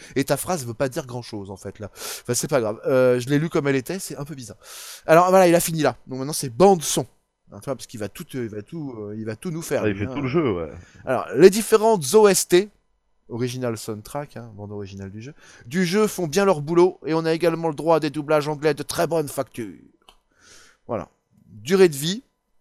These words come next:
Speaker 1: alors, deuxième, un autre paragraphe, tu vois, durée de vie. Vu le prix, on va pas se plaindre, mais le jeu est, aff-, est finalement assez court. Même en comptant sa rejouabilité, on en voudrait plus. Voilà, dit-il avec un point d'exclamation.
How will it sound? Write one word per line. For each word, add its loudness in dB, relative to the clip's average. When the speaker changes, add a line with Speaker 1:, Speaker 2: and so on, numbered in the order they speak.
Speaker 1:
alors, -6
deuxième, -2
un -4
autre -4
paragraphe, -2
tu -12
vois, -6
durée -8
de -14
vie. -14
Vu 2
le 4
prix, -2
on -8
va 2
pas 0
se -2
plaindre, 0
mais 0
le 0
jeu 0
est, -2
aff-, -2
est -2
finalement -4
assez -2
court. -10
Même -4
en -6
comptant -8
sa 0
rejouabilité, -4
on 2
en 4
voudrait -4
plus. -4
Voilà, -16
dit-il -4
avec -6
un -10
point -12
d'exclamation. -14